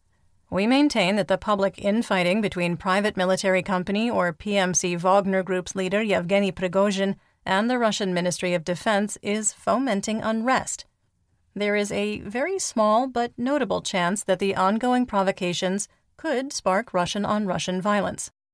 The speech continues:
Fourth, we maintain that the Russian Ministry of Defense is actively working to eliminate the influence of P M C Wagner and Yevgeny Prigozhin,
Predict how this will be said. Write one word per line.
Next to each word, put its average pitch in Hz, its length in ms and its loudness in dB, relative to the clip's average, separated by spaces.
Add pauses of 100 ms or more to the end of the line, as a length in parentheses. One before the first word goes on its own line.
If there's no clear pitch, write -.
(960)
Fourth, 180 480 -2 (680)
we 190 180 -2
maintain 277 520 2
that 185 120 0
the 180 120 -2
Russian 190 400 0
Ministry 190 460 0
of 165 100 0
Defense 180 500 -2
is 185 320 -4
actively 220 580 0
working 196 440 0
to 196 140 -2
eliminate 190 500 0
the 180 160 -2
influence 180 580 0
of 180 160 -2
P 214 180 -4
M 180 140 2
C 180 220 -4
Wagner 190 460 4
and 214 300 0
Yevgeny 190 460 0
Prigozhin, 185 640 0